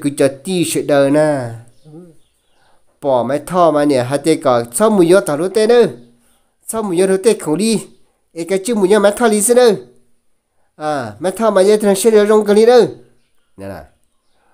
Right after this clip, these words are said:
Ủa, đi chẳng hôm nào mày thọ hả? Cả tháng mới đó. Ủa, đi chả ta xin họ cả tháng một phụ rồi mà. À, ta xin họ thì nâng mà bác sĩ.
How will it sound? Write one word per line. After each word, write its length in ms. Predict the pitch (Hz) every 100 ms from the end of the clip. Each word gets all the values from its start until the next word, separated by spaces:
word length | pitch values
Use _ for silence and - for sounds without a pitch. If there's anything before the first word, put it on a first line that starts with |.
| _ _ _
Ủa, 140 | 123
đi 80 | 143 147
chẳng 160 | 131
hôm 80 | 165
nào 120 | 156
mày 120 | 147
thọ 260 | 147 180 165
hả? 360 | 160 160 160 160 - _ _ _ _ -
Cả 100 | 160
tháng 240 | 214 214
mới 160 | 180 202
đó. 300 | 220 254 247 _ _ _ _ _ _ _ _ _ _ _ _ _ _ _ _
Ủa, 120 | 151
đi 80 | 151 143
chả 140 | 123
ta 140 | 120
xin 180 | 110 123
họ 180 | 135 139
cả 240 | 135 139 131
tháng 180 | 175 175
một 120 | 160 160
phụ 220 | 107 139
rồi 180 | 135 117
mà. 220 | 95 76 _ _ _ _ _ _ _ _ _ _ _ _ 113 _
À, 600 | 123 131 127 117 92 80 -
ta 160 | 123 120
xin 180 | 147
họ 400 | 160 151 160 156
thì 240 | 147 151 147
nâng 200 | 175 196
mà 80 | 202
bác 140 | 180
sĩ. 300 | 170 156 120